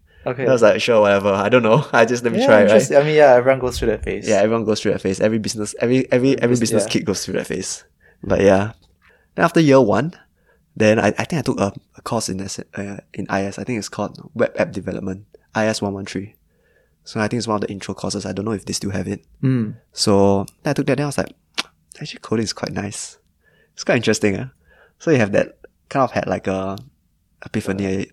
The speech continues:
Speaker 2: Okay, not really a eureka moment, but
Speaker 1: Yeah,
Speaker 2: epiphany.
Speaker 1: yeah,
Speaker 2: Then you
Speaker 1: yeah.
Speaker 2: kind of have, like, "Oh, okay, let's, let's, let's try this."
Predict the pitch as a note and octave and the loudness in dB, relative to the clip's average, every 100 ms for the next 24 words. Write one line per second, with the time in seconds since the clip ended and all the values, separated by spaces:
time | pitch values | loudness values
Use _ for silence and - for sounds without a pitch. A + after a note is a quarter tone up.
0 | - - A2 A#2 G2+ G#2 G2 G2 G2+ - | -14 -8 -2 0 0 0 -2 -2 -2 -2
1 | G#2 F#2+ F#2 G2 F#2+ - - A2+ G#2 G2+ | -6 -6 -8 -10 -10 -10 -8 -4 -4 -4
2 | G2 G2 G2 G2 A2+ G#2+ G2+ G2 G2+ - | -6 -6 -6 -6 -6 -8 -6 -10 -8 -2
3 | A#2+ G2+ - A2+ B2 - - - - C#3+ | 0 2 4 2 2 -8 -20 -4 2 2
4 | B2+ C#3 - C3+ - - G#2 G2 F#2+ - | 2 0 0 -2 -2 -2 -2 -2 -4 -6
5 | - | -8